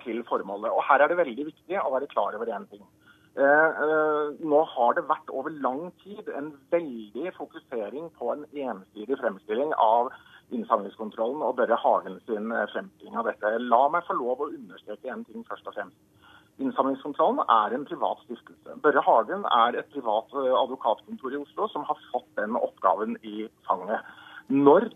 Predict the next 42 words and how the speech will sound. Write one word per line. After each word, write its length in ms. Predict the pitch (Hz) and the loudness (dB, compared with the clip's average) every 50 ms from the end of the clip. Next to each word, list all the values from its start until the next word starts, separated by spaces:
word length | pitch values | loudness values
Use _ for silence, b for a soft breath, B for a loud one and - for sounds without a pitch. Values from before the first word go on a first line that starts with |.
| - _ | -14 _
de 260 | - 196 214 233 - | -16 -10 -8 -8 -8
uttaler 480 | - 277 110 104 - - 104 95 - - | -8 -10 -12 -8 -4 -2 -2 -2 -2 -4
seg, 220 | - 110 104 98 - | -4 -4 -4 -4 -4
så 120 | - 110 - | -6 -8 -8
uttaler 640 | - 123 110 107 104 104 - - 135 131 135 143 | -8 -10 -12 -14 -14 -14 -2 0 2 2 4 2
de 100 | 147 156 151 | 0 -2 -4
seg 360 | - - - - 135 - - | 0 2 2 2 2 -2 -8
i 140 | 151 156 147 | -8 -6 -6
et 100 | - - | -6 -8
skinn 540 | - - - - - 120 120 175 202 190 170 | -10 -12 -12 -10 -8 -6 -6 -4 -4 -2 0
eller 260 | 131 139 123 135 151 | 2 2 2 0 -2
et 140 | 143 - 139 | -4 -6 -10
lys 320 | 123 123 143 165 190 - _ - - | -16 -16 -14 -14 -14 -16 _ -6 -2
av 360 | - 113 104 110 110 - 143 | 2 4 6 6 6 4 4
å 180 | - - 143 139 | 0 -4 0 4
være 540 | 151 143 131 110 95 92 90 104 131 - | 4 6 6 6 4 4 2 2 0 0
en 140 | - 135 135 | 0 -4 -4
offentlig 500 | - 123 - - - - 113 110 - 131 | -4 -4 -6 -6 -10 -10 -10 -8 -6 -6
myndighetsinstans, 1000 | 131 123 110 92 90 95 98 113 110 - _ - 127 135 - - 175 240 254 - - | -6 -6 -6 -8 -8 -6 -4 -4 -4 -4 _ -12 -12 -4 0 0 0 0 0 -4 -6
hvilket 320 | 147 - - - 123 - | -8 -8 -8 -10 -12 -10
de 100 | - - | -10 -10
ikke 240 | - - _ - 98 | -10 -10 _ -4 0
er. 300 | - - 107 104 - - B B B B B B | 2 4 4 2 2 -2 B B B B B B
De 100 | - 147 | 0 4
har 140 | 160 165 180 | 4 4 4
et 80 | 196 - | 4 0
oppdrag 600 | - - - - - - 190 214 262 285 240 - | -6 -8 -10 -12 -2 2 2 2 2 2 -2 -4
på 140 | - - - - | -4 -4 4 6
anbud 680 | 196 185 151 123 107 92 - 151 208 302 311 - - - - b b b b b b _ - | 6 6 6 2 -6 -6 -6 -6 -6 -6 -6 -8 -10 -12 -12 b b b b b b _ 0
fra, 420 | - 135 127 143 170 196 196 - | 6 8 10 10 10 10 8 4
eh, 600 | 175 175 170 170 170 170 175 175 170 165 165 165 | 2 0 0 0 2 2 2 2 2 2 0 2
Barne-, 320 | 165 170 165 - - - 170 | 4 6 6 6 4 2 -2
likestillings- 480 | 156 - - - 120 226 240 262 - | -4 -4 -6 -8 -8 -8 -6 -6 -6
og 80 | 147 139 | -6 -6
integreringsdepartementet 1500 | 127 - 151 139 131 117 101 101 - - 113 - - 98 - _ _ 127 117 - 123 117 120 127 127 127 185 220 233 | -6 -6 -6 -2 -2 -2 -2 -2 -4 -6 -6 -6 -8 -12 -16 _ _ -4 -2 0 -2 0 2 2 2 2 2 -2 -2
som 120 | - 190 165 | -4 -2 0
går 160 | 151 127 107 | 2 2 2
ut 120 | 110 - - | 0 -2 0
på 120 | 147 151 | 2 2
å 160 | - 160 151 | 4 4 6
være 240 | 147 143 120 110 135 139 | 6 6 6 4 2 0
registerfører 1080 | 156 151 - - - - _ _ _ - 151 151 - - 165 156 156 151 180 208 202 | 0 -2 -4 -10 -20 -20 _ _ _ -8 -8 -8 -6 -2 0 2 2 2 2 0 -2